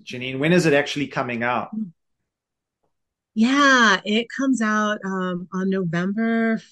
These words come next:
Speaker 2: first. It's, uh, available for pre-order, but it's, uh, just, just about out. I have, um, I have a copy here, which is kind of
Speaker 1: Nice.
Speaker 2: cool. And the, um, yeah, so it is,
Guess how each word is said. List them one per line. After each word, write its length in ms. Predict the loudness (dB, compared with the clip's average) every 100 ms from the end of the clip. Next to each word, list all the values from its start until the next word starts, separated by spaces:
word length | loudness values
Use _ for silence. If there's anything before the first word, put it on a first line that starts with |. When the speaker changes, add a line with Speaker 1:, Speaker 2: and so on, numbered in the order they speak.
| _
Speaker 2:
first. 640 | -2 -2 -4 -12 -12 -6
It's, 240 | -4 -4 -2
uh, 300 | 0 -2 -4
available 680 | -2 0 0 -2 0 0 -2 -4
for 400 | -2 -2 -2 -6 -16 _ _ -14
pre-order, 920 | -4 -4 -4 -2 0 0 2 0 0
but 200 | -4 -4
it's, 260 | -6 -4
uh, 240 | -4 -4 -6 -12
just, 560 | -10 -4 -4 -4 -8 -10 -6
just 260 | -2 -2 0
about 280 | 2 2 0
out. 200 | -2 -6 -4
I 120 | -2
have, 420 | 2 2 0 -4 -8 _ -16 -6
um, 280 | -2 -2 -4 -2
I 40 |
have 80 | -2
a 60 |
copy 420 | -2 -4 -2 -2 -4
here, 440 | -4 -2 0 0
which 140 | -2
is 100 | -4
kind 220 | -6 -2 0
of 60 |
Speaker 1:
Nice. 160 | 0 -2
Speaker 2:
cool. 420 | -2 0 0 -2
And 260 | -2 -2 -2
the, 380 | -2 -6 -10 -16 _ -10 0
um, 640 | 4 4 4 4 2 -2 -2
yeah, 560 | 2 4 6 6 4 0
so 520 | -2 -4 -2 -2 -4 -10 _ _
it 220 | -4 -2 -4 -6
is, 360 | -2 0 -2